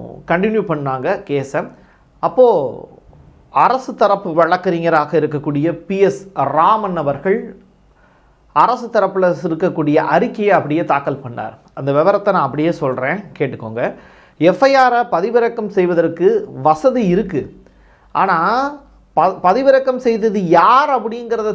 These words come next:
தெரிஞ்சுக்கிறதுக்கான வசதியும் காவல்துறையிடம் இருக்குல்ல. அப்ப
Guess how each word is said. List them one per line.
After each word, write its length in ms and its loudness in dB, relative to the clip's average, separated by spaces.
தெரிஞ்சுக்கிறதுக்கான 960 2
வசதியும் 540 -2
காவல்துறையிடம் 800 2
இருக்குல்ல. 360 -2
அப்ப 100 -4